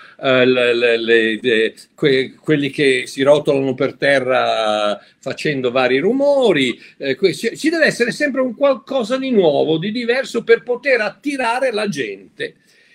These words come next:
E io devo dire una cosa, che spesso e volentieri noi diamo sempre la colpa ai pastori, Walter, e, e,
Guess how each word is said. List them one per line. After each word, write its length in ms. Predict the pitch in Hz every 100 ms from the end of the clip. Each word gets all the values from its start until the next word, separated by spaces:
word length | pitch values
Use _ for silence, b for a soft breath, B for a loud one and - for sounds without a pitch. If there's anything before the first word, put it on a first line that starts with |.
| b b b b b _ _
E 100 | 202
io 300 | 208 294 339
devo 240 | 214 175 170
dire 180 | 190
una 160 | 180 156
cosa, 380 | 202 165 113 123
che 400 | 147 147 135 _ _ _ _
spesso 500 | - - - 277 -
e 40 | 247
volentieri 960 | 233 220 214 226 135 104 117 160 - _ _ _ _ _ _ _ _ b b b b _ _ _ -
noi 240 | 190 247
diamo 240 | 170 156
sempre 320 | 151 208 185 147
la 140 | 127
colpa 300 | 160 156 156
ai 80 | 139
pastori, 600 | 143 - - 123 101 98
Walter, 640 | 101 101 98 - 117 135 -
e, 340 | 110 104 110
e, 640 | - 117 110 104 104 135